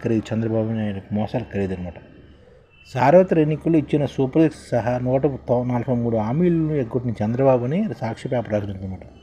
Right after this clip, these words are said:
వైఎస్ జగన్ ఇచ్చిన పథకాలను రద్దు చేసి, నాడు తన హామీలకు బాబు షూరిటీ, భవిష్యత్తుకు గ్యారంటీ అనే పేరుతో ఇంటింటా బ్యానర్ పంపిణీ కూడా చేశారనమాట. చంద్రబాబు నైజం తెలిసి ప్రజలు నమ్మరేమోనని జనసేన అధ్యక్షుడు పవన్ కళ్యాణ్ పుచ్చిగా పెట్టారని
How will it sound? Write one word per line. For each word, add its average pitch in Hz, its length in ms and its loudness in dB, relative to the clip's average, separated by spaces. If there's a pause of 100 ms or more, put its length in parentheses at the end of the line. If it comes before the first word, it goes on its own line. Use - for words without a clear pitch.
(1500)
వైఎస్ 143 320 6
జగన్ 165 220 4
ఇచ్చిన 156 140 0
పథకాలను 139 420 0
రద్దు 117 260 2
చేసి, 113 360 2 (240)
నాడు 131 280 2 (120)
తన 123 240 2
హామీలకు 139 420 0
బాబు 117 340 2
షూరిటీ, 131 580 0
భవిష్యత్తుకు 120 600 0
గ్యారంటీ 123 440 0
అనే 120 80 0
పేరుతో 120 360 0
ఇంటింటా 135 400 0
బ్యానర్ 120 360 -2
పంపిణీ 117 240 -4
కూడా 135 160 0
చేశారనమాట. 92 500 -2 (1120)
చంద్రబాబు 170 520 6
నైజం 147 320 2
తెలిసి 135 640 2 (100)
ప్రజలు 139 240 4
నమ్మరేమోనని 135 840 2
జనసేన 127 520 0
అధ్యక్షుడు 123 460 -2
పవన్ 143 180 -2
కళ్యాణ్ 143 340 -2
పుచ్చిగా 139 440 0
పెట్టారని 101 640 -2